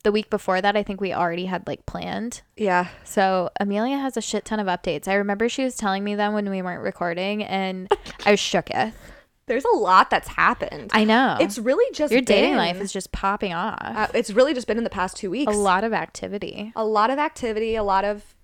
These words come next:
Speaker 1: Some would say paranormal activity.
Speaker 2: Some may say. It's the
Speaker 1: Amelia's
Speaker 2: depression
Speaker 1: fucking
Speaker 2: ghost
Speaker 1: a ghost.
Speaker 2: of
Speaker 1: <laughs> No,
Speaker 2: Matthew
Speaker 1: kidding.
Speaker 2: McCall-, Jesus. Amelia, how many times can you hit a microphone in thirty second span? Okay,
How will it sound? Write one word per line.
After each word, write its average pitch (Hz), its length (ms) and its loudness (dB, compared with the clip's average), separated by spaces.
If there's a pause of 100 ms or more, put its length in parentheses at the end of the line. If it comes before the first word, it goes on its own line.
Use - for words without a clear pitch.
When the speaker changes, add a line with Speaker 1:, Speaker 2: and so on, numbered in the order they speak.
Speaker 1:
Some 220 180 -2
would 233 100 -2
say 226 140 0
paranormal 180 580 -4
activity. - 520 -10
Speaker 2:
Some 233 340 -2
may 247 160 -2
say. 247 600 -8 (600)
It's - 140 -8
the 220 160 0
Speaker 1:
Amelia's 233 440 6
Speaker 2:
depression 214 220 6 (140)
Speaker 1:
fucking 190 100 -2
Speaker 2:
ghost 127 500 -2
Speaker 1:
a - 40 0
ghost. - 0 -
Speaker 2:
of 214 100 4
Speaker 1:
<laughs> 240 100 6
No, 233 40 0
Speaker 2:
Matthew 220 280 0
Speaker 1:
kidding. 226 260 -8
Speaker 2:
McCall-, - 120 -20
Jesus. 262 400 -10 (100)
Amelia, 311 360 -4
how 294 160 -4
many 415 120 -4
times 349 220 -8
can 277 120 -14
you 269 60 -4
hit 247 80 -4
a 233 40 -6
microphone 196 440 -8
in 180 280 -10
thirty - 260 -8
second - 280 -10
span? 233 260 -8 (640)
Okay, 220 400 -2